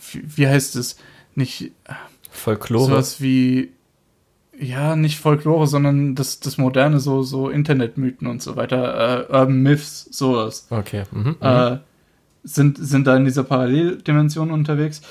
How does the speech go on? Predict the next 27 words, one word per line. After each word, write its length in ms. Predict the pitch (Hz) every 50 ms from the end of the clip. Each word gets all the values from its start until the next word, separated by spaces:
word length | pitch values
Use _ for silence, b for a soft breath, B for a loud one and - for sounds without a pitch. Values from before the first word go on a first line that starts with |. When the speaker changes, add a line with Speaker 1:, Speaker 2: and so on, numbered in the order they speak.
| B B B -
Speaker 1:
Jetzt, 180 | 170 170 -
wo 80 | 170 170
ich 120 | 151 151
das 160 | - - -
grad 160 | - 147 151 151
so 100 | - 139
ausspreche, 520 | - 151 180 - - - 185 170 151 -
vielleicht 800 | - - 143 135 131 131 131 131 143 180 202 190 - - - -
ein 180 | 170 170 156 143
bisschen 440 | - - - 185 - - - 190 156
vergleichbar 580 | - 156 147 147 156 160 151 151 - 160 156
mit, 460 | 160 160 151 147 143 151 - - - -
äh, 380 | - 143 135 131 131 131 127 131 B B B B B B B _ _ -
dem 420 | 139 135 131 131 127 127 135 143
Upside 360 | - 135 143 - - 135 131
Down 280 | 135 - 127 165 180 175
von, 480 | - 170 160 156 151 151 151 151 -
von 220 | - - 131 127 131
Stranger 460 | - - - 135 151 175 165 180 175 180
Things. 520 | - 202 196 202 208 185 - - - - _ _ _ _
Speaker 2:
Mhm. 180 | - 120 113 160
Speaker 1:
Nur 80 | 156
nicht 160 | 156 151 113 135
ganz 200 | 156 147 147 -
so 80 | 147 135
düster, 560 | 131 151 151 185 180 - - - 190 202 220
Speaker 2:
Mhm. 460 | 113 110 104 104 101 110 131 175